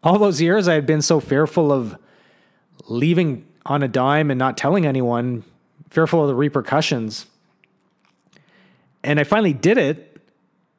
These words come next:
And in this instance, there were no repercussions. And I'd let the illusion of bad things happening if I just vanished, I let that illusion hold me back from doing something like this earlier.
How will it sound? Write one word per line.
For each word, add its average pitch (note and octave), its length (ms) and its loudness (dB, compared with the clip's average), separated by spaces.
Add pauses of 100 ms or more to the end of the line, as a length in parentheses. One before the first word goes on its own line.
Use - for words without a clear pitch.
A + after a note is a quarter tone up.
(1160)
And E3 140 2
in E3+ 80 2
this E3 160 2
instance, A3 340 0
there F#3 120 2
were G3 160 2
no C#4+ 100 0
repercussions. B2+ 840 -4 (1700)
And D#3+ 160 0
I'd E3 100 2
let A3 180 0
the A3 100 2
illusion E3+ 640 2
of B2 600 -2 (1500)
bad D#3+ 240 2
things D#3+ 200 -2
happening D#3+ 400 0
if C3+ 180 -2
I B2 200 2
just B2 300 -4
vanished, A#2+ 640 -4 (140)
I C#3 100 0
let G3 160 0
that G3+ 140 0
illusion D3 680 -2 (840)
hold E3+ 200 2
me E3 100 2
back C#3 260 0
from C#3+ 180 -2
doing D#3+ 240 0
something - 320 -2
like C3 160 -2
this A#2 160 -4
earlier. B2 540 -2